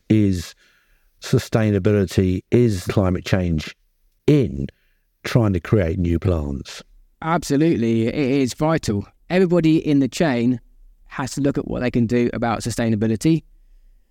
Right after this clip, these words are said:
Speaker 2: And our job is to dive into the genetics and see how the genetics can help us with the sustainability. So we're looking at, you know, reduced water use, reduced fertilizer use, built-in resistance to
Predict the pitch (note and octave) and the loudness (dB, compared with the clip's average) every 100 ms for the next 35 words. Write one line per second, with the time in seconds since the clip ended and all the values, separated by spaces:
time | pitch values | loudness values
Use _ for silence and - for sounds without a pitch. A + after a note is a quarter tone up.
0 | _ C3+ - D3+ D#3 C3+ A#2+ B2 B2 - | _ -6 -2 0 2 0 0 0 -2 -2
1 | B2+ - A#2+ C3+ B2 A#2+ A#2 - A2+ C#3+ | -4 -2 -2 -2 -2 -2 -4 -6 -2 2
2 | F#3+ - B2+ - - - - - _ _ | 2 2 -4 -4 -10 -16 -20 -20 _ _
3 | - B2 C3+ B2+ B2+ B2 D3+ E3+ - G2+ | -6 0 0 2 0 2 2 2 0 -2
4 | - A2 A#2+ G#2+ A2 G2+ - - - A#2 | -2 0 0 0 -2 -4 -8 -14 -4 0
5 | A2+ G#2 G#2+ A#2+ A2 G#2+ A#2 G2+ G2 F2+ | 0 -2 -4 0 0 2 0 0 -2 -4
6 | - _ _ _ _ - - B2+ B2 B2 | -8 _ _ _ _ -10 -2 0 0 2
7 | C3 B2+ B2+ B2+ A#2 A#2 - A#2+ A2 A2 | 2 2 0 0 0 -2 -4 -2 -2 -4
8 | - - - - C3+ B2+ C3+ C3 - E3 | -6 -14 -20 -16 -4 -2 0 0 0 0
9 | E3 C#3 B2+ A#2 A2 G#2+ - A2+ B2+ A#2 | 0 0 0 0 0 -2 -4 -2 0 0
10 | - D#3 C3 A#2+ A#2+ A#2 A#2 A2+ A2 G#2+ | -2 -2 0 -2 0 0 2 2 0 -4
11 | - _ _ - _ _ - B2 D#3+ D#3 | -12 _ _ -20 _ _ -20 0 2 2
12 | D#3 - E3 D3 C#3 C#3 C3+ E3+ - C#3 | -2 0 2 4 4 2 2 0 2 0
13 | A#2+ - - C3 B2 A#2+ | 0 -2 -4 -2 0 -2